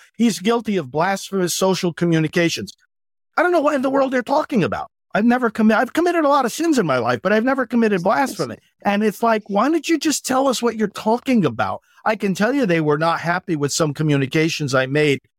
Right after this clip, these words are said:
criticizing the Democrat Party, but that goes back to our previous point, you know, that they're, they're, you know, they're the ones taking sides politically. But it's like, tell us exactly what you're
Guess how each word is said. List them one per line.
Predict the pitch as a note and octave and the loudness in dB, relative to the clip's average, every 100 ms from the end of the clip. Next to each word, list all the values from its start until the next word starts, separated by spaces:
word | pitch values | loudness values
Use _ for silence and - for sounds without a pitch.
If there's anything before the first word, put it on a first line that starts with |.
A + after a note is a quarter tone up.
| _ | _
criticizing | F3 D#3 D3+ D#3 C#3 B2+ C3+ | -2 0 0 0 0 -2 -8
the | A#2+ | -8
Democrat | A#2 B2 A#2 - A2+ - - | -4 -2 -2 -4 -6 -6 -4
Party, | G#3 D#4+ F#3+ G#3 - | 0 0 -2 -4 -4
but | G3 | 0
that | G#3+ | 0
goes | B3 E3+ | 0 -4
back | D#3 E3 - | -2 -4 -2
to | F#3 | 0
our | E3+ | 0
previous | - F#3 G3 G#3 A3 | 0 -2 0 0 0
point, | - E4+ F3 - _ | 0 0 0 -8 _
you | D#3+ D#3 | 0 2
know, | F#3 | 2
that | F3+ E3 | 0 -2
they're, | F3+ F3 F3+ | 0 0 -2
they're, | E3+ E3+ | 0 0
you | F3 G3 | 0 0
know, | F3 D#3 - _ _ C#3+ | 0 0 -4 _ _ -6
they're | C#3 A3 | 0 0
the | D#4+ C#4 | 2 2
ones | D#3+ D3+ | 0 -2
taking | - E3 D3+ B2+ | -4 -4 -4 -8
sides | A#2+ G3+ A#3+ D#3 B2 | -2 0 2 0 -4
politically. | - D#3 B3 A#3 A2+ G2+ _ _ _ - | -2 0 0 -4 -8 -12 _ _ _ -2
But | F#3 F3+ | 0 0
it's | G3 F3+ - | -4 -6 -2
like, | G3+ F#3+ F3+ - | 0 0 -4 -10
tell | F3 B3 | -2 2
us | D4+ D#4+ | 2 0
exactly | C4+ F#3 G#3 A#3 - A#3+ | -6 -4 -2 -2 -2 0
what | G#3+ G#3 | 0 0
you're | F3+ | -4